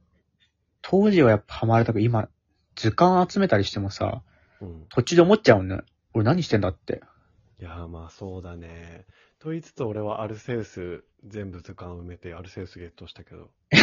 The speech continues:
Speaker 1: <laughs> あれはまだね、アルセウスが一応出てくんだよね、多分全部やったらね。
Speaker 2: うんうんうん。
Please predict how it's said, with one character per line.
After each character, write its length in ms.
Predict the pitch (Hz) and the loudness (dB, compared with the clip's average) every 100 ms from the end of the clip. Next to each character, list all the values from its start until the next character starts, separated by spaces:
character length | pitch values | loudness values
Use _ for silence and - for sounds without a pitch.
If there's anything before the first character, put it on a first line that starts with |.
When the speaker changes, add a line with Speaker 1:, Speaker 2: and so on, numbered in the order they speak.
| - - 277 | 6 6 4
Speaker 1:
<laughs> 760 | - - - - - - - | 4 0 -8 0 2 2 2
あ 120 | - 160 | 6 8
れ 120 | 226 | 10
は 80 | 240 | 10
ま 120 | 262 | 8
だ 120 | 151 | 8
ね、 300 | 110 139 185 - | 6 2 0 2
ア 180 | 135 165 | 8 8
ル 140 | 190 | 8
セ 220 | 190 220 | 8 8
ウ 80 | 226 | 8
ス 200 | - 185 | 4 6
が 120 | 202 | 8
一 160 | 190 131 | 8 8
応 40 | |
出 80 | 135 | 6
て 100 | 156 | 4
く 120 | 120 | 2
ん 40 | 104 | 2
だ 60 | |
よ 60 | 110 | 2
ね、 60 | |
多 80 | 147 | 2
分 120 | 110 | 2
全 200 | 104 110 | 2 0
部 60 | 101 | 0
や 60 | 101 | -2
っ 80 | |
た 80 | 107 | -4
ら 80 | 98 | -6
ね。 120 | 98 | -6
Speaker 2:
う 20 | |
ん 60 | 123 | -8
う 80 | |
ん 0 | |
う 20 | |
ん。 40 | 87 | -12